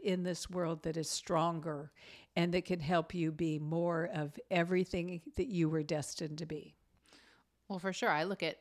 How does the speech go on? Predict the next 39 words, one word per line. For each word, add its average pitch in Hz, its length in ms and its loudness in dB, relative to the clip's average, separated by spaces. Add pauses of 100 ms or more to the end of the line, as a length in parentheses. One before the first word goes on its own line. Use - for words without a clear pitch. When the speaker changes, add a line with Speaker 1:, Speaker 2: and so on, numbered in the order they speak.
Speaker 2:
somebody 165 360 -4
like 151 260 -2
you 185 180 0
who 165 160 -2
has 170 360 2
weathered 165 580 0 (100)
the 156 100 -8
storms 131 580 -8 (400)
over 170 240 0
a 160 80 0
long, 156 340 -4
significant 156 720 -10
time 139 380 -8
and 139 140 -10
think, 143 340 -12 (800)
"Yeah, 190 220 2
I 240 100 2
mean, 175 120 -2
that's 180 280 -2
ultimately 214 440 2
what 185 160 6
we 180 120 2
all 190 260 8
want, 170 380 2
right? 147 420 -2 (260)
But 180 140 0
there 208 160 6
are 220 40 4
gonna 214 180 4
be 208 120 2
times 175 640 2
where 175 140 0
you're 175 220 0
gonna 180 180 0
think 185 320 -2
that 170 240 6
is 165 160 2
incredibly 156 720 0
impossible." - 640 -6